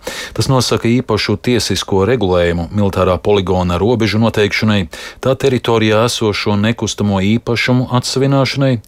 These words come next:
lietošanai un infrastruktūras izbūvei. Likumā poligonam Sēlija noteikts nacionālo interešu objekta status. Saeima galīgajā lasījumā pieņēmusi arī iekšlietu ministrijas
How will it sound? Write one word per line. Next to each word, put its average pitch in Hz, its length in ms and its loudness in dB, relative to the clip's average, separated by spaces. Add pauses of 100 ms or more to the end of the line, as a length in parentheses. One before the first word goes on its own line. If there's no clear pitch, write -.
(140)
lietošanai 117 760 2 (360)
un 135 160 4
infrastruktūras 101 960 -2
izbūvei. 82 540 -2 (580)
Likumā 98 320 0
poligonam 113 560 2
Sēlija 113 480 0
noteikts 107 480 0
nacionālo 120 640 0
interešu 98 800 -2
objekta 82 500 -4
status. - 680 -6 (1200)
Saeima 95 320 2
galīgajā 95 340 2
lasījumā 101 460 2
pieņēmusi 101 500 2
arī 104 100 2 (120)
iekšlietu 117 420 -2
ministrijas 104 600 0